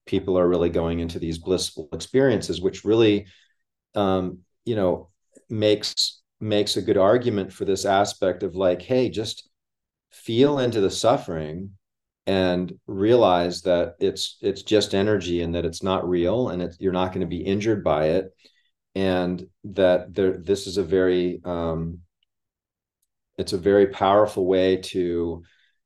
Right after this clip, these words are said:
clear these unconscious thought forms that we constantly run from,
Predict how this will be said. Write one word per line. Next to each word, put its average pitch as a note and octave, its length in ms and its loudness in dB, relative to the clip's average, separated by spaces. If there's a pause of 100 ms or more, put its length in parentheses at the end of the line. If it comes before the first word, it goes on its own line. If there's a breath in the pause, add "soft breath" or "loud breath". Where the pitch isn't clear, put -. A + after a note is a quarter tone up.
clear A2 440 4
these F2+ 420 0
unconscious G2 920 -2
thought G2 420 0
forms E2 640 -6 (320)
that F#2+ 160 4
we F#2 80 0
constantly F#2+ 600 -4
run F#2 300 -2
from, D#2+ 460 -8